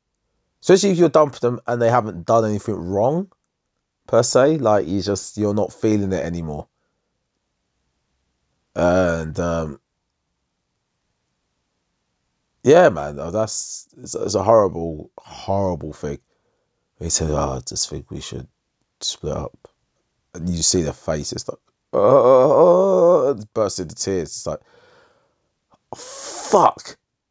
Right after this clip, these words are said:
<laughs> Like, no, we shouldn't. Oh, it's, oh, man, how do I stop you crying?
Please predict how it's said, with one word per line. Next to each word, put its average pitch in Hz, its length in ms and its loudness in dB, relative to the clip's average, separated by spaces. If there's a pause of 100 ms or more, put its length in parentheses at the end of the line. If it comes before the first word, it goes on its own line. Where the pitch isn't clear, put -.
(120)
<laughs> - 720 -2 (520)
Like, 135 200 2 (520)
no, 147 240 6
we 139 100 0
shouldn't. 151 500 2 (760)
Oh, 196 1500 6
it's, 185 120 -2
oh, 107 600 2
man, 92 240 -2
how 117 160 2
do 113 60 -2
I 107 40 0
stop 107 220 -2
you 95 100 -10
crying? 95 400 -2